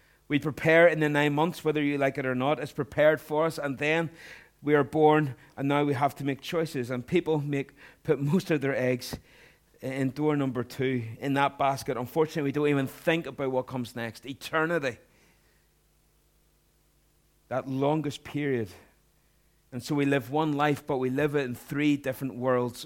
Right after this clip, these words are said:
as it were. Once in the womb, once in this life physically, and then forevermore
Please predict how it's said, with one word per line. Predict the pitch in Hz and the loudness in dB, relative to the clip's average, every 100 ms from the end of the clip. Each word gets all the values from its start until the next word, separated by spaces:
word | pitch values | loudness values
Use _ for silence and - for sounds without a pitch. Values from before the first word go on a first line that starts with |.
| - | -4
as | 123 120 | -4 -4
it | 104 | -6
were. | 123 113 - _ _ _ _ _ _ _ _ _ _ - | -4 -4 -6 _ _ _ _ _ _ _ _ _ _ -2
Once | 143 147 - | 0 0 -2
in | 135 | -4
the | 127 | -4
womb, | 117 120 113 95 - _ _ _ _ _ _ _ _ | -2 -4 -4 -10 -20 _ _ _ _ _ _ _ _
once | 127 143 147 - | -4 -2 0 -2
in | 143 135 | -6 -2
this | 131 123 131 | -2 -4 -2
life | 135 127 | 0 0
physically, | - - 135 120 123 117 123 110 101 _ _ _ _ _ _ _ _ - | -6 -8 -6 -4 -6 -4 -4 -4 -10 _ _ _ _ _ _ _ _ -10
and | 123 | -4
then | 127 123 | -4 -4
forevermore | - 120 127 127 127 113 117 110 92 | -6 -2 0 0 -4 -4 -4 -4 -6